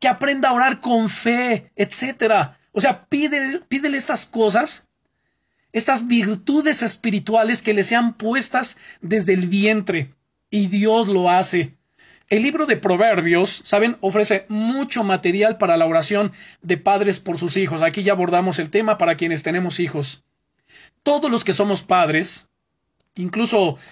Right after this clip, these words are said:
bueno, si hay alguien que no es, que ya no tiene hijos pequeños, pero puede orarlos por sus hijos si ya son grandes, o por los nietos, o por, o por uno mismo. Pero bueno, ahorita enfoquémonos a los hijos. Entonces,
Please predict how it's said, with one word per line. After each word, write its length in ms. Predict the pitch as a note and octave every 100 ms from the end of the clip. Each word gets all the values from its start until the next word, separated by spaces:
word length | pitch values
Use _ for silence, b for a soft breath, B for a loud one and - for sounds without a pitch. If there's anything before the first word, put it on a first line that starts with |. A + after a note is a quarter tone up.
| B
bueno, 200 | F3 F#3
si 120 | D3
hay 100 | F3
alguien 260 | F#3 G3 G3
que 140 | D#3+
no 160 | E3 F3+
es, 340 | F#3+ - - b b -
que 100 | F#3+
ya 80 |
no 140 | G3+ G3
tiene 180 | G#3 G3
hijos 240 | - F#3
pequeños, 840 | - D#3+ - G3+ F#3 F3+ A3 - _ B B _
pero 160 | G#3+ G3+
puede 200 | B3+ C#4+
orarlos 340 | C4+ - A#3+
por 160 | - F3+
sus 160 | F#3
hijos 220 | A#3 A3
si 80 | G3
ya 100 | F#3+
son 160 | G3 G3
grandes, 600 | F#3+ F3+ D#3+ E3 E3+ - B B B
o 100 | -
por 160 | G3+ G3
los 200 | F#3 E3+
nietos, 580 | G3 A3 A#3 - F3+ -
o 120 | A3
por, 240 | A#3+ C4 F#4
o 160 | A#3
por 180 | A#3 A#3
uno 160 | D4 D#4
mismo. 640 | D4+ D#4+ C#4 A3 D3 - _ _ _ _
Pero 200 | G3 F#3+
bueno, 220 | A3 G3+
ahorita 220 | F#3+ G#3+
enfoquémonos 580 | A#3+ F#3+ G3+ G#3+ G#3 G3+
a 80 | F3
los 240 | F3 D#3
hijos. 460 | F#3+ E3 C#3 - - _ _ _ _ _ _ B B B B
Entonces, 640 | - G3 G#3+ G#3 G3 -